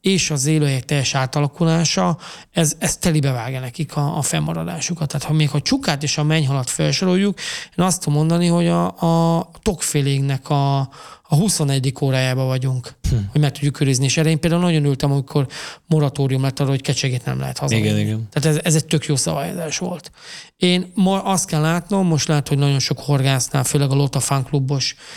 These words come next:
Speaker 1: Facebook csoportnál, ö, kinyílik a bicska, elő vagy utóbb szerintem a menyhal is elő a kategóriára fog kerülni, hogy nem, hogy, ö, három kiló, meg nem, hogy három darabot nem lehet belőle elvinni,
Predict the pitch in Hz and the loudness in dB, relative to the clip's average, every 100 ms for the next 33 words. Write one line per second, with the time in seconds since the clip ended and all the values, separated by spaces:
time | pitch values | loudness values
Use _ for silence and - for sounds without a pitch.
0 | - - 165 147 135 123 156 - 139 - | -20 -6 0 2 2 0 -2 -2 -2 0
1 | 139 131 131 139 - 147 135 131 127 147 | 2 2 2 0 2 2 2 2 0 0
2 | - - 175 165 - - - 185 175 135 | 0 0 -2 -2 -10 -16 -2 0 2 2
3 | 139 - 147 156 151 139 143 110 135 - | 0 -2 -2 0 2 2 0 0 -2 -2
4 | 139 143 147 - 147 135 147 156 160 160 | -2 -2 -4 -4 -4 -2 0 0 -2 -4
5 | 160 - 156 - - 151 156 170 170 - | -4 -4 -4 -4 0 2 2 2 0 -4
6 | - - - 151 147 175 151 143 143 139 | -16 -20 -6 0 2 2 2 0 0 0
7 | 139 135 135 139 185 143 139 135 127 - | 2 2 0 -2 -4 -2 0 -2 -4 0
8 | 143 139 135 - _ - 139 127 135 131 | 2 2 0 -4 _ -2 -2 -2 0 0
9 | 131 127 135 131 127 143 139 143 143 143 | 0 0 0 -2 0 0 2 2 2 4
10 | 151 160 | 4 2